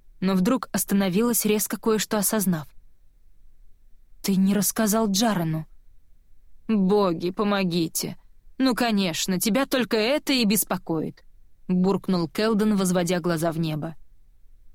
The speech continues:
"Нет, не только это", возразила Кива. "Но это, знаешь ли, весьма важно". "С чего бы?" безжалостно спросил Кэлден.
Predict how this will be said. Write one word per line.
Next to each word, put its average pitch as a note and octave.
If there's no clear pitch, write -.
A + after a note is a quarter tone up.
"Нет, G#3
не G#3+
только G3+
это", E3+
возразила F3+
Кива. E3+
"Но A#3
это, C#4
знаешь A3+
ли, F#3+
весьма A3+
важно". F#3
"С -
чего A#3
бы?" D#3+
безжалостно F3+
спросил F3
Кэлден. D#3+